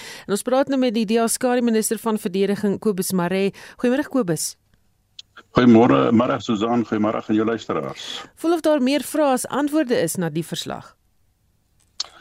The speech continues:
Speaker 2: Ja, verseker, eh, dit was eintlik 'n baie swak verslag in my opinie.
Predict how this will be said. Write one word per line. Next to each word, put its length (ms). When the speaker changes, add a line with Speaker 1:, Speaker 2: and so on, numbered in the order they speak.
Speaker 2:
Ja, 320
verseker, 520
eh, 220
dit 160
was 160
eintlik 240
'n 100
baie 220
swak 320
verslag 440
in 60
my 140
opinie. 520